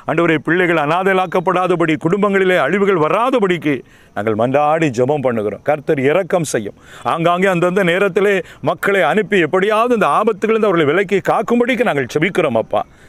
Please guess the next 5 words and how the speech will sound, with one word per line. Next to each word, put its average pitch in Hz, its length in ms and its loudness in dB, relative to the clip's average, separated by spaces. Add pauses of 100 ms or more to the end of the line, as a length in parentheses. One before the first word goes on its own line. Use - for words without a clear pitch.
(180)
இந்த 110 240 -2
குடும்பங்களுக்குள்ளே 170 520 0
வருகிற 165 320 2
பொல்லாத 175 520 0
அழிவுகளிலிருந்து 170 840 0